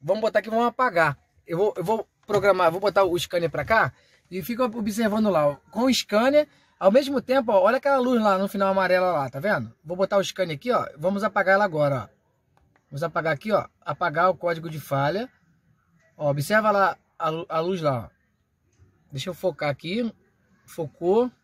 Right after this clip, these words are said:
ok, zerar agora, olha lá, fica reparando, ó. Ó, zerado. Vinícius, dá partida no carro agora aí. Viu lá?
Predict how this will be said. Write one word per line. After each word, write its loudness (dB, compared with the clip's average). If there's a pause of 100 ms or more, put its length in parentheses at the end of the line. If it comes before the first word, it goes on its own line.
(600)
ok, -4 (320)
zerar 0
agora, 2
olha 0
lá, 0
fica -8
reparando, 0
ó. -6 (1800)
Ó, 0 (2250)
zerado. 0 (640)
Vinícius, -4
dá 2
partida -4
no -4
carro -2
agora 0
aí. -4 (3000)
Viu 2
lá? 4